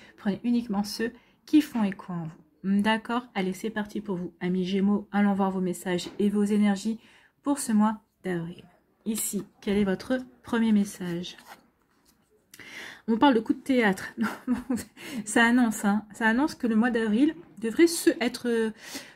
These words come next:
devrait secouer, en fait. Alors, ça peut être des coups de théâtre dans différentes situations. Coup de théâtre, coup de foudre, coup de théâtre, sub-, séparation, coup de théâtre triangulaire, coup de théâtre dans différentes,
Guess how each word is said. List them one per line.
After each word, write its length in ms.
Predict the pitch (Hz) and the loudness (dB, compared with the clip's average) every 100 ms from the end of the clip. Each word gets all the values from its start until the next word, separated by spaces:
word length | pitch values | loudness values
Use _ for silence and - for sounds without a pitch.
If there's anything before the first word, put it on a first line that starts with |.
| - | -2
devrait 300 | 240 294 285 | 4 4 4
secouer, 720 | - - 320 - - 190 - - | 0 0 0 0 0 -2 -2 -8
en 140 | 196 | -8
fait. 260 | 202 185 175 | -6 -6 -4
Alors, 160 | 185 196 | -4 -4
ça 120 | 202 | -4
peut 80 | 202 | -2
être 60 | |
des 60 | 208 | -2
coups 200 | 214 208 | -4 -4
de 40 | |
théâtre 300 | 226 226 - - | 0 0 -2 -8
dans 120 | 185 175 | -2 0
différentes 560 | 208 214 208 214 208 160 - - | 0 2 4 2 2 -6 -6 -20
situations. 680 | - 208 - 208 202 - 302 330 | -10 -8 -2 0 0 0 -2 2
Coup 80 | 302 | 0
de 60 | 285 | 2
théâtre, 440 | 254 233 240 - - - | 2 2 2 -2 -14 -8
coup 80 | |
de 60 | - | -8
foudre, 320 | - 302 302 - - | 2 2 2 -4 2
coup 100 | 311 | 2
de 60 | |
théâtre, 360 | - 262 240 240 - | 4 2 2 0 -10
sub-, 640 | - - 240 - - 185 170 | -20 -4 -4 -4 -2 0 0
séparation, 800 | 233 240 240 247 247 - 294 277 - | -2 0 4 4 2 -2 -4 -4 -2
coup 140 | 302 | 0
de 40 | - | 0
théâtre 520 | - 254 247 254 - - _ - - | 2 4 4 0 -12 -20 _ -20 -16
triangulaire, 720 | - 226 233 233 247 233 262 - - - - - | -4 0 2 2 4 4 2 -2 -20 -20 -20 -10
coup 100 | - | -4
de 60 | 277 | -2
théâtre 360 | - 208 233 - - | 0 2 0 -4 -10
dans 100 | 202 | -4
différentes, 600 | 196 214 208 208 214 220 | -2 -4 -2 0 0 -2